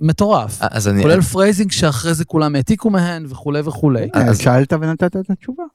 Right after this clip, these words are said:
Speaker 2: אז קצת
Speaker 1: לא
Speaker 2: נתת תשו-,
Speaker 1: בטוח.
Speaker 2: לא, נתת קצת את התשובה.
Speaker 3: נתת את התשובה,
Speaker 2: אני, אתה יודע מה?
Speaker 3: בטח.
Speaker 2: הסיבה שאני מעריך אותנו עוד יותר השנה,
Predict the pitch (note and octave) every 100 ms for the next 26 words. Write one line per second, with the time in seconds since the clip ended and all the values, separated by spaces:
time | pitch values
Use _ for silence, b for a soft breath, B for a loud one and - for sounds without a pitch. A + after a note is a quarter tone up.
0 | - G#2 F#2+ - C#3+ C3+ C3 D3 C#3 G2+
1 | G2 B2 G2 D3 F3+ - - C3 C3 -
2 | F2+ G#2+ A#2 - G2 F2+ G#2 G2+ G2 G#2+
3 | C3 G2 F#2 F2+ G2 A#2+ D3+ B2 F#2+ F2
4 | D#2+ F#2+ A2+ B2+ F#2+ D#2 - C3 E3+ A2+
5 | G2